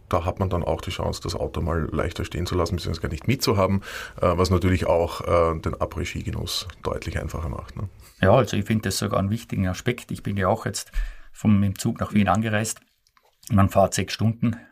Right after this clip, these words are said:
Speaker 2: nach entweder Sankt Anton oder Langen am Arlberg und dann noch einmal eine Viertelstunde mit dem Bus, äh, und ist quasi in seinem Hotel. Und dort einmal angekommen, wie vorher schon erwähnt, kann ich alles zu Fuß machen.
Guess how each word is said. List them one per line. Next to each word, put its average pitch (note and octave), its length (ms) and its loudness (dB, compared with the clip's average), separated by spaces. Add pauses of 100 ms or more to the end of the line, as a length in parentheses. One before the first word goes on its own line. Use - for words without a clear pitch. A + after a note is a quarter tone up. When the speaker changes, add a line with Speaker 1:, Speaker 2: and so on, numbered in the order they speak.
(260)
Speaker 2:
nach - 260 2
entweder G2+ 380 -2
Sankt G#2 280 0
Anton G#2 320 2
oder F#2+ 180 0
Langen G2 260 2
am F#2 120 0
Arlberg G#2+ 380 0
und G#2 180 -2
dann G2+ 100 2
noch G2+ 120 2
einmal G2+ 180 2
eine F#2 80 0
Viertelstunde G#2 520 -2
mit G2 100 0
dem F2+ 60 -2
Bus, G#2+ 300 -4 (680)
äh, G#2 80 4
und G2 360 4
ist G2 160 -2
quasi F2+ 260 2
in G2 100 0
seinem F#2 300 -2
Hotel. F#2+ 380 -4 (320)
Und G#2+ 200 6
dort G2+ 280 6
einmal G#2 280 4
angekommen, G#2+ 600 2
wie F#2 80 2
vorher G2+ 260 0
schon G2 200 0
erwähnt, F2+ 500 -2
kann G2 140 0
ich - 160 -4
alles G2+ 300 0
zu F#2 120 -4
Fuß - 260 -8
machen. - 300 -8